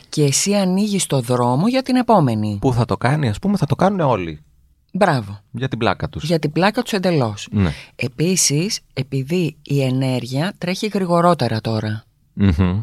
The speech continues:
Speaker 1: Άρα εκεί που ούτως ή άλλως κάποιος από εμάς θα ήθελε, ας πούμε, πέντε λεπτά για να συντονιστεί, τώρα η ίδια η ενέργεια, ε, σε κάνει τσακ μπαμ.
Speaker 2: Ναι, δηλαδή πλέον εγώ συντονίζομαι σε μισό λεπτό.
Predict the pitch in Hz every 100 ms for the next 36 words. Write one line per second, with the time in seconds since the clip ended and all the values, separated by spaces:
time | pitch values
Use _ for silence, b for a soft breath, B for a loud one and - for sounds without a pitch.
0 | - _ B B B B B - 139 147
1 | 175 151 135 175 - 156 143 170 208 202
2 | - 131 131 131 120 - 135 135 165 151
3 | 143 120 131 147 147 143 147 147 127 -
4 | 147 131 - - 139 139 127 131 135 127
5 | 120 117 113 110 - 113 110 131 156 B
6 | B B B - 139 175 160 160 190 190
7 | 170 139 127 120 117 110 101 107 107 120
8 | 147 _ _ B B B B 135 - 135
9 | 135 131 131 - - - 151 160 190 240
10 | 226 220 190 190 131 110 - _ _ _
11 | - 104 107 90 90 90 101 104 104 107
12 | 101 101 107 98 104 110 113 - - 95
13 | 92 107 104 - 73